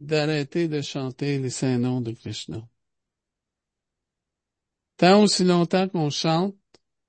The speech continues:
on est correct. On est conscient de Krishna. Mais si par malheur, on cesse de chanter ou on oublie de chanter,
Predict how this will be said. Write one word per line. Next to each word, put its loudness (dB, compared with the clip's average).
on 0
est 0
correct. -4
On -4
est -2
conscient -4
de -8
Krishna. -10
Mais -4
si -2
par 2
malheur, 0
on -2
cesse -2
de 0
chanter -2
ou -2
on -2
oublie -4
de -12
chanter, -4